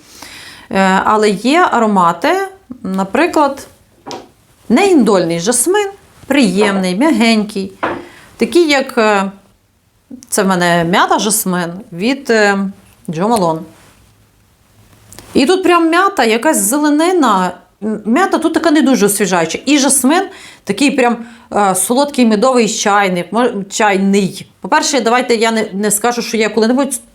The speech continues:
нюхала справжній жасмин, як він пахне в природі.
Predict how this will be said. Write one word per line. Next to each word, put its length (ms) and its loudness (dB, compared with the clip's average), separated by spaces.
нюхала 420 2
справжній 520 -2
жасмин, 440 -4
як 160 -4
він 100 -2
пахне 300 -4
в 40 -6
природі. 500 0